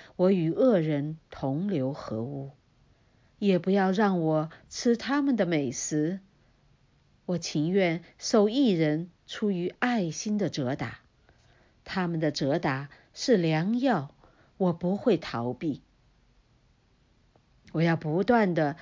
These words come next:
用祷告抵挡恶人的行径。他们的首领被抛下悬崖的时候，他们就会知道我所言不虚。那些恶人的骨头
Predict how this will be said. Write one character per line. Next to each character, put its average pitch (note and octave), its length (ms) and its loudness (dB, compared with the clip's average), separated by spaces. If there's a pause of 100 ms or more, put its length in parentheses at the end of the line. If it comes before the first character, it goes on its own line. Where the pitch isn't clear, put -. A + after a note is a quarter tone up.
(180)
用 A3+ 180 2
祷 F#3+ 280 4
告 G#3 400 2 (220)
抵 A#3 160 2
挡 E3 220 4
恶 A#3+ 340 4
人 D#3 200 2
的 G3 120 0
行 C#3 320 -2
径。 D3+ 320 -4 (720)
他 F3 280 -2
们 D3+ 200 -2
的 D#3 80 -4
首 C#3+ 300 0
领 C#3 280 0 (240)
被 D3+ 160 2
抛 A3 340 0
下 F3 300 2
悬 F#3 420 2
崖 F#3+ 180 2
的 F#3 120 0
时 D3 240 -4
候， D#3 320 0 (440)
他 - 140 -4
们 F3+ 160 0
就 F3+ 160 2
会 E3 160 0
知 A3+ 300 0
道 D#3+ 320 0 (300)
我 A3 120 4
所 F#3 360 4
言 F#3 320 4
不 G#3 200 0
虚。 G#3+ 460 -4 (2000)
那 E3+ 200 -2
些 F3 280 -2 (120)
恶 B3+ 300 6
人 D#3 200 2
的 F#3 100 4
骨 D3 280 -4
头 D#3+ 320 0